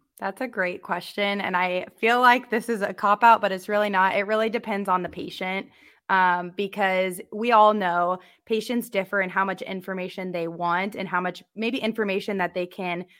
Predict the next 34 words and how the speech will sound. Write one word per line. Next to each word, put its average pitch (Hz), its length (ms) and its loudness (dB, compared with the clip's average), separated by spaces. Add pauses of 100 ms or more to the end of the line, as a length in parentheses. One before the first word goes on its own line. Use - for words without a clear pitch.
(120)
absorb 196 680 0
in 208 220 -4
that 185 200 2
moment, 190 560 -2 (260)
because 220 180 -2
many 226 240 0
of 277 80 0
them 285 160 2
come 220 180 -2
in 202 120 -4
very 180 240 0
stressed. - 600 -2
They've 180 180 -2
been 190 120 -6
trying 180 320 -2
to 185 60 -6
find 175 260 -6
an 175 80 -10
answer 175 300 -12
for 185 120 -14
years 180 300 -8
and 180 140 -10
years 175 180 -10
and 175 100 -10
years. 175 260 -6 (360)
So - 160 4
I 240 120 10
think 294 380 2 (120)
it's, 226 340 -4 (400)
it 214 160 -4
can 254 180 0
be 233 220 0
easy 226 380 0
for 214 180 0